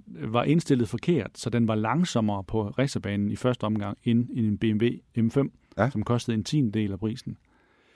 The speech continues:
Speaker 1: Problemet var så, at bilen overophedet, og den brød simpelthen i brand
Speaker 2: Den brændte.
Speaker 1: for åbne kameraer.
Speaker 2: Ja.
Speaker 1: Og så kan man så sige, okay,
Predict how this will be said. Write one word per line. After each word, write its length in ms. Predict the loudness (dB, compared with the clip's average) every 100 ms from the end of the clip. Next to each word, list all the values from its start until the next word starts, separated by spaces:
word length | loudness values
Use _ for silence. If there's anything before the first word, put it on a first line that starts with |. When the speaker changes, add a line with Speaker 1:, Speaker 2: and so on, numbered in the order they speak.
| _ _
Speaker 1:
Problemet 380 | 0 4 6 6
var 100 | 4
så, 120 | 2
at 100 | 2
bilen 220 | 2 2
overophedet, 720 | 2 0 -2 -2 -4 -4 -8 -20 _ _
og 80 | 0
den 120 | 0
brød 160 | 2 0
simpelthen 300 | 2 2 2
i 40 | 0
brand 320 | -2 -2 2
Speaker 2:
Den 160 | 2
brændte. 400 | 0 0 2 2
Speaker 1:
for 240 | 2 2 4
åbne 440 | 4 4 2 -2 -4 _
kameraer. 480 | -4 -2 -2 -6 0
Speaker 2:
Ja. 120 | 0 0 -6 _ _ _ _ _ _ _ _ _ _ _ _ _ -2
Speaker 1:
Og 80 |
så 80 | 4
kan 100 | 6
man 80 | 4
så 140 | 2
sige, 320 | 0 2 4 2
okay, 360 | 2 2 2